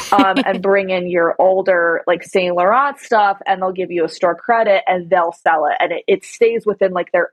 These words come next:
Speaker 1: own ecosystem. You know what I mean?
Speaker 2: Mm-hmm, mm-hmm.
Speaker 1: Um, I think that's a good thing, but what bothers me about it is that, like, there's so much brand control then.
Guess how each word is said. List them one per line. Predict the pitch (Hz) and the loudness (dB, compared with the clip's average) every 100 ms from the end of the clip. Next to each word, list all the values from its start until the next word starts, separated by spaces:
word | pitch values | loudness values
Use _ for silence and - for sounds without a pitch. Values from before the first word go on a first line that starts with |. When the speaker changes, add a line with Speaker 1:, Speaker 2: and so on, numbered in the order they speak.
| - | 0
Speaker 1:
own | 185 180 170 _ | 2 0 -4 _
ecosystem. | 170 - 143 - - - - 98 - | -10 -2 -2 -2 -6 -8 -4 -4 -4
You | 170 165 | -2 2
know | 160 | 2
what | 151 | 2
I | 147 | -2
mean? | 180 214 190 | 0 2 2
Speaker 2:
Mm-hmm, | 180 170 - 196 | 0 -4 -8 -10
mm-hmm. | 185 185 190 | -10 -2 0
Speaker 1:
Um, | 196 190 190 - | 2 0 -2 -4
I | 196 208 | -2 -2
think | 277 247 | -6 -2
that's | 233 208 | 0 0
a | 196 | -4
good | 175 - 175 180 | -6 0 0 2
thing, | 247 240 | -4 -2
but | 196 180 | -2 0
what | 180 - | -2 2
bothers | 170 170 170 170 | 2 2 -2 -8
me | 175 | -8
about | 165 160 160 156 | -4 0 0 0
it | - | -4
is | 160 165 | -6 -2
that, | 165 165 | 0 0
like, | 156 - | -2 0
there's | 165 160 | -2 -2
so | - - 156 | -6 0 2
much | 170 165 - | 2 -2 -2
brand | 170 165 160 156 | -2 0 0 -4
control | - 156 - 147 151 165 233 | -8 -8 -4 0 2 4 2
then. | 247 285 302 | 2 0 -6